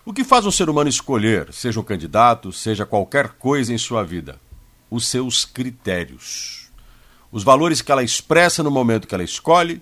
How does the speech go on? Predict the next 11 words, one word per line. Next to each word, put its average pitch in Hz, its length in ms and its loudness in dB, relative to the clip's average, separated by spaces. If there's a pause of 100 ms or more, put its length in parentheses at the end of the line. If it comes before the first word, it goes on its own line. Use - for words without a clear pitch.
(380)
daquilo 120 360 -6
que 113 100 -4
ela 104 100 -2
já 92 140 -6
traz 95 380 -4
há 85 100 -4
um 76 180 -10
bom 98 300 -2
tempo 120 460 -6
como 92 240 -4
conceito, 156 720 -4